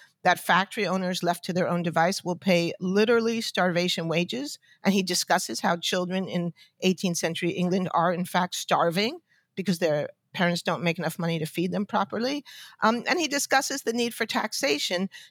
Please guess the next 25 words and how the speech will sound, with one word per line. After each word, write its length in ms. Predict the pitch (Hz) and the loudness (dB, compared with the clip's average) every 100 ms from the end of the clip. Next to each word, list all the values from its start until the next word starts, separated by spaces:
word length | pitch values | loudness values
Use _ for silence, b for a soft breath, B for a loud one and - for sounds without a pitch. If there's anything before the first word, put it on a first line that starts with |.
| - | -10
to 80 | 214 | 0
pay 200 | - 214 | 4 4
for 140 | 220 | 2
public 420 | 175 214 190 185 - | 0 0 2 -2 -2
goods 420 | 302 311 175 202 | 2 4 4 0
that 180 | - 165 | -2 -2
the 80 | 170 | 0
market 460 | 175 170 - 165 - _ - | 0 0 0 -2 -2 _ -2
can't 280 | 185 165 170 | 0 0 -2
or 80 | |
won't 340 | 156 160 143 - | -2 -2 -4 -6
provide, 480 | 170 165 147 165 175 | -2 2 4 2 2
like 220 | 160 180 | 0 0
roads, 480 | 165 160 160 156 - | 0 2 2 0 -6
bridges, 580 | 160 151 156 156 - 170 | -6 -6 -6 -6 -10 -8
hospitals, 500 | 165 185 - 123 - | -8 -8 -8 -8 -8
and 80 | 131 | -6
the 60 | |
like. 360 | 135 120 - - B B - | -2 -2 -4 -12 B B -2
So 300 | - 254 233 b b - | 4 4 2 b b -4
it's 140 | 247 | 0
a 80 | 254 | 0
pretty 320 | - 285 277 | 0 -2 -2
great 420 | 226 220 220 180 185 - | -4 0 2 2 -2 2
book, 500 | 320 - 170 - | 2 2 -4 -14